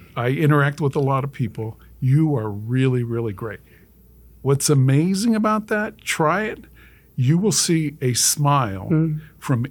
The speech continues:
Speaker 1: ear to ear. People
Speaker 2: Mm.
Speaker 1: beam because
Speaker 2: Mm.
Speaker 1: they don't get that
Speaker 2: Mm.
Speaker 1: feedback." And I, I do think that that's really, really important.
Speaker 2: I think the impact of saying something like that to particularly, like, a younger person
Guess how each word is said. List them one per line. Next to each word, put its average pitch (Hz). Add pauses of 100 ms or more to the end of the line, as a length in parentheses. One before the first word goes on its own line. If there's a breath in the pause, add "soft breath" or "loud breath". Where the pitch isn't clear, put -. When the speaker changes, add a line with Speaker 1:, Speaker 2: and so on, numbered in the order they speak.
Speaker 1:
ear 131
to 120
ear. 107
People 165
Speaker 2:
Mm. 104
Speaker 1:
beam 143
because 147
Speaker 2:
Mm. 123
Speaker 1:
they 131
don't 135
get 120
that 98
Speaker 2:
Mm. -
Speaker 1:
feedback." 117
And 135
I, 143
I -
do 147
think 143
that 110
that's 117
really, 120
really 107
important. 107
Speaker 2:
I -
think -
the 202
impact 170
of 143
saying 151
something 139
like 131
that 127 (120)
to 135
particularly, 170
like, 131
a 131
younger 127
person 131